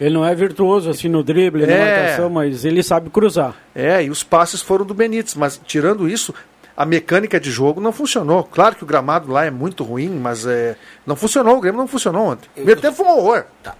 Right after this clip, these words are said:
Speaker 3: tô, eu tô aqui pra botar o, o fogo no parquinho, assim, o André, o André ironizou agora a chegada do Gabriel, tá?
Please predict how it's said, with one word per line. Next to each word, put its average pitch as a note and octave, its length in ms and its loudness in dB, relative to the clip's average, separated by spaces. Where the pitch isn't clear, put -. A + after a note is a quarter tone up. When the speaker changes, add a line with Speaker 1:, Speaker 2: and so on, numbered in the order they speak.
Speaker 3:
tô, D#3+ 160 2
eu D3+ 120 2
tô E3 160 4
aqui E3 180 -6
pra F3 160 2
botar D#3+ 300 4
o, D#3+ 320 0
o - 20 -4
fogo D#3 340 0
no D#3+ 120 -4
parquinho, C#3 560 -2
assim, B2 180 -6
o B2+ 100 0
André, C3 380 0
o C#3 80 0
André C3+ 340 0
ironizou C#3+ 560 0
agora B2+ 300 0
a B2 60 0
chegada B2 480 -2
do B2 100 0
Gabriel, A2+ 560 -2
tá? D#2 240 -14